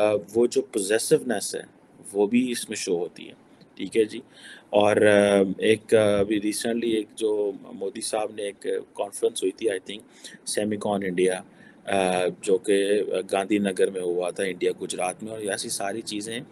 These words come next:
मोदी जी जो हैं वो India गुजरात में करते हैं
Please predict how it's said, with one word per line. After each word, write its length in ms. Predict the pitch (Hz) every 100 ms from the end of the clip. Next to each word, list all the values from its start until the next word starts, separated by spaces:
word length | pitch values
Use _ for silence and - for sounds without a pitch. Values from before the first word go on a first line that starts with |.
| - - - - -
मोदी 280 | 98 95 110
जी 180 | 110 104
जो 140 | 104
हैं 80 | 107
वो 180 | 123 113
India 360 | 95 104 107
गुजरात 580 | 104 107 101 98 98 -
में 100 | 104
करते 320 | - 87 -
हैं 140 | 60